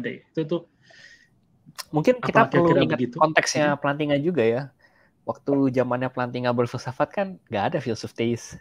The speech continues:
Speaker 2: ya kan? Apalagi zaman itu positif teologis lagi kuat-kuatnya di Amerika Serikat. Nah, jadi aku bilang itu respons zaman dari Alvin Plantinga juga sih. Makanya dia nulis begitu. Gitu.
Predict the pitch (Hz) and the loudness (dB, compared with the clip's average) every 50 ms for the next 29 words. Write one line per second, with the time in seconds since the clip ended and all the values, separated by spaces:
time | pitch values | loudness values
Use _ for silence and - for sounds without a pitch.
0 | - _ _ _ - 110 113 113 123 139 _ _ _ _ _ _ _ _ _ _ | -20 _ _ _ -6 -4 -4 -4 -6 -10 _ _ _ _ _ _ _ _ _ _
1 | - 113 117 120 143 156 156 135 127 123 120 117 120 - 170 170 165 170 170 - | -6 -6 -2 -2 0 0 0 0 0 -2 -2 -4 -6 -4 -4 -4 -4 -4 -6 -8
2 | - 123 - 139 127 - 123 - 127 120 123 120 120 135 135 - - 117 120 123 | -12 -8 -6 -6 -8 -8 -6 -4 -2 0 0 0 -2 -2 -6 -6 -6 -6 -6 -4
3 | - - 120 117 - - 127 123 - 127 117 117 110 110 110 110 113 - 117 - | -4 -4 -4 -4 -2 -2 -4 -2 -4 -6 -6 -6 -6 -6 -8 -10 -10 -10 -12 -14
4 | - - 110 - - 107 - _ _ _ _ _ - _ _ _ _ 107 104 101 | -12 -14 -14 -12 -14 -16 -18 _ _ _ _ _ -20 _ _ _ _ -6 -6 -6
5 | 95 - - 101 117 135 156 - 151 120 123 127 151 170 - 135 - - - 151 | -6 -10 -4 -2 0 0 2 0 0 0 0 0 0 -2 -4 -8 -8 -4 -2 -2
6 | 131 - - - - 117 110 107 - - 127 117 113 113 110 110 113 107 104 110 | -2 -4 -6 -6 -6 -4 -4 -4 -2 0 0 0 0 -2 -4 -4 -4 -4 -4 -2
7 | 98 92 101 - 113 107 101 107 104 110 113 110 110 107 107 127 143 147 139 127 | -2 -4 -4 -6 -8 -6 -4 -4 -4 -4 -4 -4 -2 0 0 0 0 0 0 -2
8 | - - 110 - _ _ _ _ _ _ _ _ - - - 110 117 120 117 123 | -2 -8 -10 -12 _ _ _ _ _ _ _ _ -10 -6 -4 -4 -2 -2 -2 -2
9 | 123 117 113 110 107 - - - 104 107 107 - - 101 - _ _ _ _ _ | -2 -2 -4 -4 -6 -8 -8 -8 -6 -6 -6 -6 -8 -16 -20 _ _ _ _ _
10 | _ _ _ _ _ _ _ _ - 107 - - - 101 | _ _ _ _ _ _ _ _ -10 -10 -10 -8 -12 -12